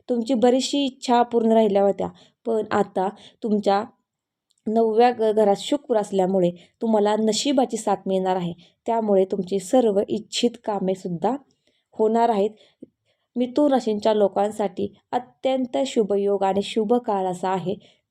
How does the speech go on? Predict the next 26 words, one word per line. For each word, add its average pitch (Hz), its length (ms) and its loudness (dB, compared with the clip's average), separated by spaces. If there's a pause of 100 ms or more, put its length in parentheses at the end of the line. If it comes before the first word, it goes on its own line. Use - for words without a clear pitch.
त्यामुळे 214 400 2
या 220 140 4
लोकांची 196 500 0
सर्व 226 520 4 (400)
कामे 214 360 -2
अडलेली 202 580 2
होणार 202 380 2
आहेत. 190 220 0 (100)
धनलाभाचे 190 720 2
सुद्धा 190 320 -4
योग 202 360 4
आहेत, 190 280 4
नफा 202 360 -2
होणार 208 380 2
आहे 208 260 -2 (480)
आणि 226 280 4
मुलांच्या 220 600 2
अभ्यासात 202 480 0
सुद्धा 196 380 -4 (400)
प्रगती 208 380 2
होणार 180 320 -2
आहे. - 300 -10 (920)
खास 262 360 2
करून 208 560 0
मिथुन 277 540 4
राशींच्या 202 640 0